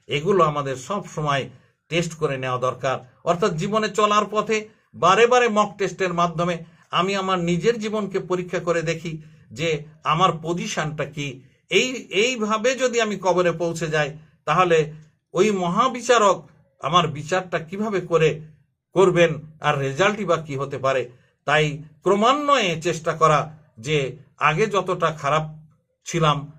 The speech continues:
আরেকটু ভালো, আল্লাহর খুশির কথা মনে রেখে আরেকটু ভালো, আরেকটু ভালো, এইভাবে যতদিন আল্লাহ দুনিয়াতে রাখেন মক টেস্টের মাধ্যমে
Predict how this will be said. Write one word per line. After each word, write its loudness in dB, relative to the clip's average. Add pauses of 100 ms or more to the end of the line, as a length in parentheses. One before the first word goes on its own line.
(140)
আরেকটু -2
ভালো, 0
আল্লাহর 0 (160)
খুশির -8
কথা -2
মনে -6
রেখে -8 (200)
আরেকটু -2
ভালো, -2
আরেকটু -4
ভালো, -2 (200)
এইভাবে -2 (220)
যতদিন 0
আল্লাহ 2
দুনিয়াতে -4
রাখেন -6 (540)
মক 0
টেস্টের -2
মাধ্যমে -4